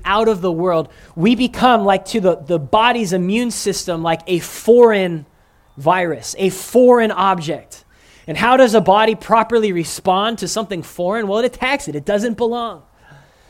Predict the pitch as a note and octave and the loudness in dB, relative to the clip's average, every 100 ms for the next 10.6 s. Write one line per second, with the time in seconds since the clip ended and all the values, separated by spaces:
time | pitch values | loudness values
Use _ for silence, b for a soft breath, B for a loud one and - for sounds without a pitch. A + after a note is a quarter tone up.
0 | b b b b - E3 A3+ G3+ F#3 E3+ | b b b b -10 2 2 2 -2 -8
1 | - A#3+ B3+ - A#3 A3+ A3 G3+ G#3+ G#3 | 2 2 2 0 0 0 0 -2 -2 -6
2 | - G3 - - - E3+ D3 B2 - - | -6 -4 -4 -10 -12 -10 -10 -14 -16 -10
3 | E3+ D#3+ B B F3 E3+ F3+ F#3+ G3 A3+ | -10 -10 B B -4 -2 0 0 4 4
4 | B3+ A#3+ - - G#3+ A#3+ A#3+ - B3 A#3+ | 4 0 -6 -6 -2 -2 -4 -4 -4 -2
5 | F#3 F3+ A3 A#3+ - A3+ G#3+ G#3+ G3+ G3+ | -6 -4 -6 -4 -6 -6 -6 -6 -6 -4
6 | G3 G3+ F#3 - - F#3 E3 G3 G3+ G#3 | -2 -4 -6 -10 -6 -4 -4 -4 -2 -2
7 | G3 F#3+ F#3+ A3 B3 - A#3+ G3+ - G3 | 0 -2 2 0 0 -4 -6 -6 -8 -8
8 | F3+ F3+ G#3 A#3 - F#3 G3 G3 F#3+ F3+ | -8 -4 -6 -6 -10 -8 -6 -6 -6 -6
9 | G3 G#3 B3+ - B B - G#3+ - - | -4 -4 -6 -10 B B -4 -4 -4 -6
10 | A3 G3+ C#3+ - - - | -4 -4 -8 -14 -16 -20